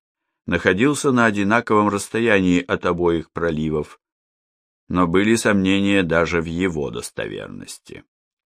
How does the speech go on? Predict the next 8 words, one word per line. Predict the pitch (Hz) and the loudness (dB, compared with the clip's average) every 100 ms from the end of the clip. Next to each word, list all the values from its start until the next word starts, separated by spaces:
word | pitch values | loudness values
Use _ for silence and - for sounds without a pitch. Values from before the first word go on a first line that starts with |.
| _ _ _ _ _ _ _ _ _ _ _ | _ _ _ _ _ _ _ _ _ _ _
Еще | - 98 - 165 | -4 -2 2 4
одной | 147 135 131 | 4 2 2
отправной | 123 110 107 104 104 | 2 0 2 2 0
точкой | 101 101 - - 98 - | 2 0 0 0 0 -2
стал | - 107 | 0 0
перехват | 113 104 98 - 104 104 | 0 -2 -2 0 0 0
крейсером | - 98 92 - 90 92 87 _ _ - | 0 -2 0 -2 0 0 -2 _ _ -2
"Орион" | 98 92 87 117 139 | 0 2 4 4 2